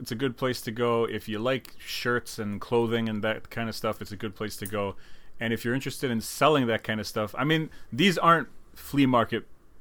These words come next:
type sellers. This isn't me going and just dropping a bunch of stuff on the floor and going, "Here you go." These are very organized, very, like,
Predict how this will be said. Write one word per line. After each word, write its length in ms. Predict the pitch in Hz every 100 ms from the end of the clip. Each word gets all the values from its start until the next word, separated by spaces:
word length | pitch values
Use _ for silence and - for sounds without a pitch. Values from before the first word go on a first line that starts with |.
| - - -
type 260 | 127 113 -
sellers. 540 | - 104 87 85 -
This 200 | 131 143
isn't 260 | 147 147 135
me 420 | 127 131 127 117 -
going 380 | 117 120 120 117
and 80 | 107
just 220 | 117 104
dropping 340 | 120 117 117 113
a 40 |
bunch 200 | 104 110 104
of 40 |
stuff 260 | - 107 104
on 80 | 104
the 60 |
floor 420 | - 110 107 104
and 100 | 101
going, 280 | 101 104 101
"Here 180 | 92 107
you 120 | 101
go." 180 | 101 98
These 260 | 95 139 151
are 220 | 139 120 - - - -
very 440 | 101 104 139 160 160
organized, 800 | 123 131 135 139 135 131 120 113
very, 560 | 104 120 123 120 117
like, 440 | 107 107 101 -